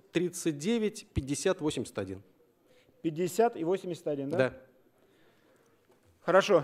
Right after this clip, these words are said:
Speaker 2: Есть ещё к-, предложения по поправкам с таблицы номер два? Нет. Тогда ставится на голосование таблица номер два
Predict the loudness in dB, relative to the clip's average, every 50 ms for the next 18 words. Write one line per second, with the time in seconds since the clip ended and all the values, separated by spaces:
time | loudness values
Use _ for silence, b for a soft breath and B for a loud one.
0 | 2 -6 -6 0 2 2 2 2 0 -2 -2 2 4 4 4 4 2 -2 b b
1 | b b b b b b b b b _ _ _ _ -18 -8 -6 -6 -6 -4 0
2 | 0 2 2 2 2 0 0 2 2 2 2 2 2 2 2 2 2 0 -8 -10
3 | -10 -6 _ -2 -2 -2 -2 -6 -8 -8 -6 -6 -6 -6 -8 -8 -12 -10 -2 0
4 | 0 0 -2 -6 -18 b b b b b b b b b b _ 2 2 6 8
5 | 8 10 8 8 6 0 -10 -20 -20 -6 4 6 6 6 6 4 0 2 4 4
6 | 4 6 8 8 10 10 10 8 8 6 4 4 6 6 4 4 4 2 4 4
7 | 4 2 2 0 2 4 8 10 10 10 8 6